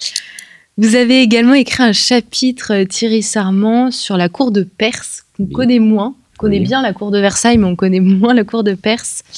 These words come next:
Speaker 1: Des Achéménides au Pahlavi, euh, reprenez-moi si je m'exprime
Speaker 2: Ah oui,
Speaker 1: mal.
Speaker 2: alors ça m'a paru indispensable parce que c'est une cour qui est très importante, euh, dans la généalogie des cours.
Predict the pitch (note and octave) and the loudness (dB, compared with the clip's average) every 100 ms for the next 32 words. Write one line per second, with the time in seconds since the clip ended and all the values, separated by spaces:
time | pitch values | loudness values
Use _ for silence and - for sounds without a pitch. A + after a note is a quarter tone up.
0 | - - - - F#3 G#3 G3+ G3 F3 F#3 | -18 -20 -20 -4 2 2 4 2 0 0
1 | B3 C#4 B3 A3+ A3 B3 A#3+ G#3+ - F3+ | -2 2 4 4 4 4 4 0 -2 -4
2 | G#3 G3+ F#3 E3+ G#3 A3+ F3 E3 F#3 - | 0 0 0 -2 -4 -4 -4 -6 -8 -8
3 | G3 G3 G#3 - - F3+ F3 F3 A#2 F2+ | -6 -6 -8 -14 -14 -12 -10 -8 -4 -2
4 | E2 F2+ F3+ F3+ F#2+ - G#2+ G2+ F2+ F#2 | 0 0 0 0 -2 -4 -4 -4 -4 -2
5 | A#2+ A#2 A#2+ - A#2+ - D3 F3 F3 - | 0 0 -2 -2 -4 -2 -2 -2 -4 -6
6 | G2+ D3+ - G#2+ A2 G#2 - D#3+ F3 - | -4 -2 -2 -2 -4 -4 -2 0 0 -2
7 | _ _ - - A#2+ C3+ C3 - C3+ C#3+ | _ _ -18 -6 0 0 0 -4 -2 -2
8 | C3+ - - D#3 C#3+ C3 G#2 - G2 F#2+ | -4 -10 -8 -2 2 2 0 -4 -6 -6
9 | - F#2 F2 E2 E2 _ _ _ _ _ | -12 -12 -12 -14 -18 _ _ _ _ _
10 | _ - A2 A#2+ A2+ C3+ C3+ B2+ B2 A2 | _ -10 -4 -2 0 0 2 2 2 2
11 | B2+ A2 - - F#2 D#2+ | 2 0 -4 -8 -8 -10